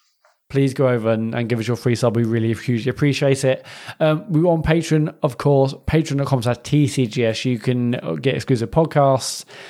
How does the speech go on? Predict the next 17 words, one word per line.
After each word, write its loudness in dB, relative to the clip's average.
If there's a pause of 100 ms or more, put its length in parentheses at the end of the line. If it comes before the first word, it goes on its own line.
(400)
uh, 2
where 4
this 0
month, 0
uh, 4
James 2
talked -4
about 0
his, -2
uh, 0
experience -2
watching -6
some -4
Pixar 0
movies. 2
Next -4
month, -2